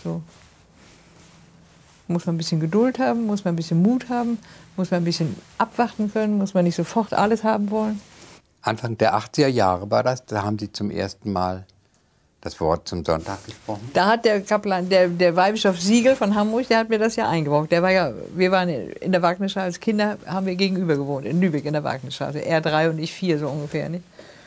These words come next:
Speaker 1: Und, äh, wie ich aufhörte als Schulleiterin, weil ich also fünfundsechzig geworden war, da hat er gesagt, „Jetzt gehen Sie mal und sprechen Sie das Wort zum Sonntag.“ Er hat mir das nicht zugemutet, solange ich noch Direktorin an seiner Schule war.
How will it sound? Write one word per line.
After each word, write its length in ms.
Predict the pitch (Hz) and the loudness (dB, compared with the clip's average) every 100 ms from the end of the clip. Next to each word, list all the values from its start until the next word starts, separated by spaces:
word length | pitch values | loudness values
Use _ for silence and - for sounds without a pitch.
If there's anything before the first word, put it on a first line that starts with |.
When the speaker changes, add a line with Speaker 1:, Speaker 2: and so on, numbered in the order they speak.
| - - | -20 -6
Speaker 1:
Und, 380 | 180 170 175 165 | -4 -4 -4 -6
äh, 120 | - - | -6 -6
wie 220 | 170 196 | -2 -2
ich 240 | 214 - - | -2 -2 0
aufhörte 520 | 226 269 269 226 - | 0 2 0 2 0
als 220 | 202 - | 0 -2
Schulleiterin, 600 | - 214 190 170 165 165 160 | -2 0 2 0 2 0 2
weil 140 | 160 | 0
ich 80 | 170 | 0
also 120 | 175 | -2
fünfundsechzig 640 | 165 190 180 180 185 175 - | -2 -2 0 -2 -4 -8 -6
geworden 240 | 160 156 | -4 -4
war, 120 | 156 - - - - _ _ | -6 -10 -18 -20 -20 _ _
da 160 | 220 240 | 2 4
hat 120 | 233 | 2
er 40 | 226 | 2
gesagt, 260 | 214 208 | 2 2
„Jetzt 200 | 214 214 | 0 -2
gehen 180 | 214 202 | 0 0
Sie 80 | 190 | 0
mal 100 | 185 | -2
und 100 | 175 | -4
sprechen 240 | - 185 180 | -2 -2 0
Sie 80 | |
das 160 | 180 170 | -2 -2
Wort 160 | 175 - | -4 -4
zum 160 | 175 | -4
Sonntag.“ 280 | 175 156 156 | -2 -2 0
Er 180 | 156 175 | 0 0
hat 160 | 185 | 0
mir 80 | 180 | 0
das 160 | 170 214 | 0 -2
nicht 180 | 233 - | -4 -2
zugemutet, 480 | 240 214 220 214 | -2 0 -2 -2
solange 300 | 202 202 208 | 2 4 6
ich 100 | 196 | 4
noch 120 | 185 165 | 4 0
Direktorin 680 | 208 190 196 - 202 185 | 2 2 0 2 4 4
an 120 | 170 165 | 4 2
seiner 220 | 165 175 | 2 2
Schule 300 | 220 180 156 | 0 -2 0
war. 140 | 156 | -2